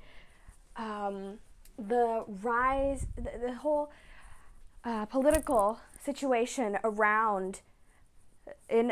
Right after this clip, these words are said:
in the America and in Russia and in Britain around the fall of the Third Reich and what consequences it was having on these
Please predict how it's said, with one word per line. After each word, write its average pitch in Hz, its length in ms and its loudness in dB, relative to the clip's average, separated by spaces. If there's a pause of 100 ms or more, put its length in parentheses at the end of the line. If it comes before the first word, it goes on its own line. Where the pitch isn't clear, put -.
in 294 200 6
the 302 200 6
America 240 600 6 (200)
and 233 300 0
in 247 140 2
Russia 247 640 2 (400)
and 262 320 6
in 254 420 4
Britain 240 640 0 (2250)
around 254 560 6
the 240 160 0
fall 233 640 6
of 208 300 0
the 214 100 -2
Third 202 300 -2
Reich 190 360 2 (640)
and 226 120 -2
what 247 160 4
consequences 262 720 0
it 214 80 2
was 226 140 -2
having 240 500 -2 (300)
on 226 220 2
these 208 380 -2